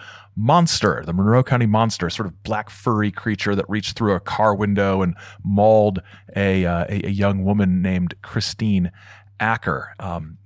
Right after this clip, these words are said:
who was with her mother. And Owens <laughs> takes this story and, and writes a letter into the editor of the Philadelphia Na-, Daily News in August of, of sixty-five, where he, he responds to this story,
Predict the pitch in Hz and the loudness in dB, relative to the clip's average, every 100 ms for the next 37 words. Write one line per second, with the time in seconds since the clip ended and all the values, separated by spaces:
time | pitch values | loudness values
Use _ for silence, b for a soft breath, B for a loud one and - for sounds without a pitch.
0 | - - - 104 95 98 - 98 107 104 | -18 -8 -2 0 0 -4 -2 0 2 2
1 | 95 - B B _ - _ 139 135 127 | 0 -4 B B _ -20 _ 2 2 2
2 | - - - - - - _ 139 208 170 | -4 -18 -20 -20 -20 -20 _ 2 4 4
3 | 113 - - _ - - 185 165 - - | 0 -4 -10 _ -18 -10 -2 -2 0 -2
4 | 131 - 113 110 107 - 113 104 104 - | -2 2 4 4 2 0 0 2 0 0
5 | 113 101 120 156 - - 120 123 123 117 | -2 2 2 2 -2 -2 2 4 4 2
6 | - 113 113 - 117 107 98 B B B | 2 0 0 0 2 2 0 B B B
7 | 107 110 120 113 107 101 131 117 110 104 | -2 0 2 2 2 2 2 4 4 2
8 | 107 95 98 95 110 101 98 135 147 139 | 2 2 2 2 0 0 4 4 6 4
9 | - B B - 104 98 104 104 101 - | 0 B B -6 -2 -2 0 0 0 -4
10 | 98 - - 98 - 110 110 - 107 101 | -8 -10 -12 -8 -4 -2 -2 2 4 4
11 | 98 - 107 104 98 110 107 101 - 101 | 2 -2 0 2 0 -2 -2 -2 -4 -4
12 | 104 - 123 120 113 - 110 101 - 98 | -4 0 2 2 0 0 2 2 0 0
13 | 98 90 - - - - - - 78 - | 0 0 -4 -10 -14 -10 -6 -4 -4 -8